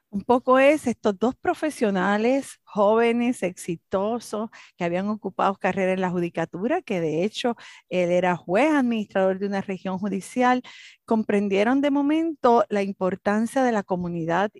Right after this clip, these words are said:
y de, eh, saber que se vive porque existe el otro. Ustedes tienen cosas preciosas, por ejemplo,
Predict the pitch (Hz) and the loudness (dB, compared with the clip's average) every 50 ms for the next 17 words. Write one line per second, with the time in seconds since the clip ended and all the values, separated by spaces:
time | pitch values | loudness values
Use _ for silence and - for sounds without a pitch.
0 | _ - 190 175 175 170 170 165 165 - - - _ - 185 190 185 180 - _ | _ -6 -4 -2 -2 -2 0 0 -2 -4 -6 -10 _ -8 -6 -6 -6 -8 -8 _
1 | - - - 214 185 180 185 202 226 262 294 302 - - - - - _ - 214 | -14 -4 0 2 2 4 4 4 2 2 0 -2 -8 -16 -20 -20 -20 _ -2 -2
2 | 196 - - 208 202 196 190 220 277 302 311 302 233 214 214 202 _ 214 202 196 | -2 0 0 0 0 0 -2 -2 -2 -2 0 0 2 0 0 2 _ 0 0 0
3 | - - 190 - - - - 220 196 - _ - 269 - - 233 214 190 196 202 | 0 -8 -12 -12 -10 -8 -6 -6 -6 -6 _ -2 -2 0 2 0 2 4 4 4
4 | 208 202 - 202 175 170 - - - - - - - 196 - - 220 226 294 311 | 2 2 0 -4 -4 -4 -8 -12 -20 -20 -14 -6 -6 -4 0 2 4 4 4 2
5 | - - 311 320 339 339 339 - - 262 247 - 311 - - _ 285 247 226 214 | 0 -2 -2 -2 -2 -4 -4 -2 -2 -2 0 0 -4 -4 -2 _ 0 0 0 -2
6 | - - 240 254 262 - 320 - - 240 226 226 269 311 - 311 294 285 | -2 0 0 0 0 0 -4 -2 -2 -4 -4 -4 -4 -6 -2 -2 -2 -2